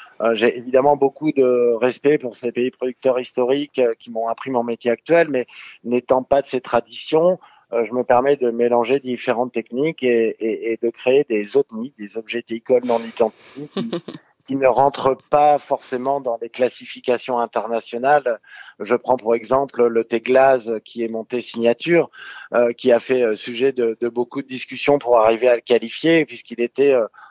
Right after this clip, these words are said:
entre un thé vert et un thé bleu, les thés bleus étant les semi-oxydés. Et, et comme on, on n'était pas d'accord sur ce qu'il était, on, on l'a gardé comme glaze, glaze étant la couleur de la mer en langue bretonne,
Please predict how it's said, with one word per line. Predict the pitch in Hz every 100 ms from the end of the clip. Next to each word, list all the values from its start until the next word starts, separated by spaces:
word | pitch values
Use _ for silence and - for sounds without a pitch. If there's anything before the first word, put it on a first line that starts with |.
| -
entre | 113 - 120
un |
thé | 113 123
vert | 110 127 131 117
et | 110
un | 110
thé | 104 113
bleu, | 107 131 160
les | 139 110
thés | 110
bleus | 107 120 117
étant | - 113
les | 104 101 85
semi-oxydés. | - 113 107 107 - _ 120 170 - _ _ _ - - _
Et, | 127 127 - 139
et | 135
comme | - 151
on, | 147 139 -
on | 135 131 127 123 120
n'était | 120 123 131
pas | 147 143
d'accord | 131 143 123
sur | 120 104
ce |
qu'il | 123 120
était, | 127 147 160 160
on, | 120 123 117 120 120
on | 117
l'a | 120
gardé | 120 120 123 143
comme | 127 117
glaze, | 113 123 131 151 123 - - _ -
glaze | 113 135 139 127
étant | 120 127 127
la | 117
couleur | - 131 135 139
de |
la | 120 110
mer | 113 113 110
en |
langue | 104 107
bretonne, | 104 110 - 127 139